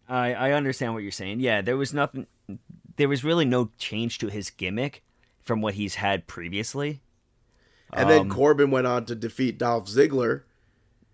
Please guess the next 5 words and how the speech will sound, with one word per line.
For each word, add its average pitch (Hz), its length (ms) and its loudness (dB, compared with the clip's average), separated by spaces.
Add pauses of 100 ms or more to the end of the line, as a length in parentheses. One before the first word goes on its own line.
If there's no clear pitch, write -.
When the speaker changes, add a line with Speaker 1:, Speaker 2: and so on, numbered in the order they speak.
(560)
Speaker 1:
Yeah. 113 300 2
Speaker 2:
Nothing, 160 480 0 (180)
uh, - 100 -16 (480)
I, - 60 -8 (140)
I, 143 160 -10